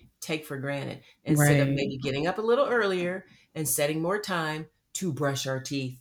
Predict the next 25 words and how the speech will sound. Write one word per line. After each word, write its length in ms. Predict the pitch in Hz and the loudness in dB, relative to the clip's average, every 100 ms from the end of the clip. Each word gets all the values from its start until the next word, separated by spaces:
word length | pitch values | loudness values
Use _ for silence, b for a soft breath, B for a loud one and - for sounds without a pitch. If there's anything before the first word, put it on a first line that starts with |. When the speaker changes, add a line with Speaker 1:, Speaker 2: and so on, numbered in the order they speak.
| - | -2
Speaker 1:
thoroughly, 380 | 131 120 98 | -2 -2 -6
clean 260 | - 156 156 | -8 -4 -2
the 100 | 156 | -2
tongue, 480 | 151 151 147 143 143 - _ | -4 -4 -2 -4 -8 -18 _
floss, 580 | - 165 160 156 131 - | -4 0 2 0 -4 -6
gargle, 600 | 127 151 156 151 147 143 | 2 4 4 0 -2 0
whatever 260 | 143 151 139 | 0 0 0
you 160 | 139 | -4
do. 280 | 131 113 101 _ _ _ _ _ | -2 -4 -6 _ _ _ _ _
Take 260 | - 214 208 | -2 -2 0
that 160 | 196 | -4
time 260 | 196 185 180 | -2 -2 0
out. 120 | 127 | -2
It's 100 | - | -2
four 240 | - 269 254 | 4 6 6
minutes. 440 | 247 160 - - _ _ _ _ - | 6 2 -2 -8 _ _ _ _ -4
Four 140 | 202 | 0
minutes 320 | 220 226 214 165 | 2 2 0 -2
is 140 | 165 | 0
worth 340 | 175 208 190 | 2 4 2
you 120 | 165 180 | 0 0
not 300 | 180 165 - | 0 0 0
losing 340 | 165 165 156 | 2 2 2
your 140 | 143 131 | -2 -2
teeth. 340 | 160 120 - | -4 -6 -8